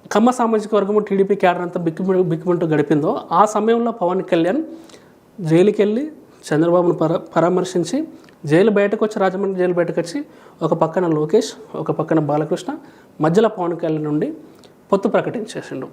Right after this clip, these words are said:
"ఈ ఎన్నికల్లో మేము కలిసి ముందుకెళ్తున్నాం, ప్రభుత్వ వ్యతిరేక ఓటు జీరో పాయింట్ వన్ పర్సెంట్ కూడా చీలనివ్వను,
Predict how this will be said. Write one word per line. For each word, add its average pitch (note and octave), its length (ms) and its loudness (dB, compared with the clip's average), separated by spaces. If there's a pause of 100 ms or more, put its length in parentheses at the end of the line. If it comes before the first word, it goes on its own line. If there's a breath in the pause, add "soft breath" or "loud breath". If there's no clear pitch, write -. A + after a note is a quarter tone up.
(160)
"ఈ F#3+ 80 4
ఎన్నికల్లో F#3+ 600 2
మేము F#3 180 -2
కలిసి D#3+ 320 -4
ముందుకెళ్తున్నాం, D3 720 0 (160)
ప్రభుత్వ F#3 360 2
వ్యతిరేక E3 420 2
ఓటు D#3 340 0 (440 loud breath)
జీరో G#3 220 4
పాయింట్ A3 260 -2
వన్ E3 180 -4
పర్సెంట్ E3 260 -6
కూడా F3 140 0 (140)
చీలనివ్వను, D3 480 0